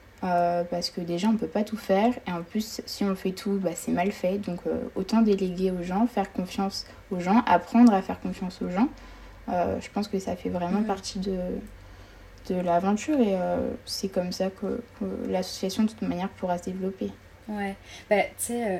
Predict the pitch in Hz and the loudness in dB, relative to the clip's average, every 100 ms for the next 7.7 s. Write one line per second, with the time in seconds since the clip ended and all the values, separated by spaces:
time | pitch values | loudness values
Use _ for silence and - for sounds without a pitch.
0 | - 196 208 294 269 254 190 170 202 196 | -2 0 0 0 0 2 0 -2 -2 0
1 | 190 185 - 214 185 202 208 - - - | 0 -4 -6 -6 -6 -4 -6 -8 -20 -20
2 | - 208 190 202 190 196 - - 262 240 | -12 -4 -2 0 0 -2 -4 -4 -2 -4
3 | 226 262 208 - 226 233 208 190 - 202 | -6 -6 -6 -6 -2 0 0 -2 -2 -2
4 | 185 - 202 190 202 196 185 - 240 254 | -2 -4 -8 -6 -6 -4 -4 0 -2 -2
5 | 202 175 - 175 - 196 180 180 254 - | -6 -8 -8 -14 -6 -4 -4 -4 -8 -8
6 | - - - - - 208 208 202 - - | -20 -20 -20 -20 -2 8 10 8 4 -8
7 | - 190 202 226 233 233 277 | -12 -6 0 2 2 0 0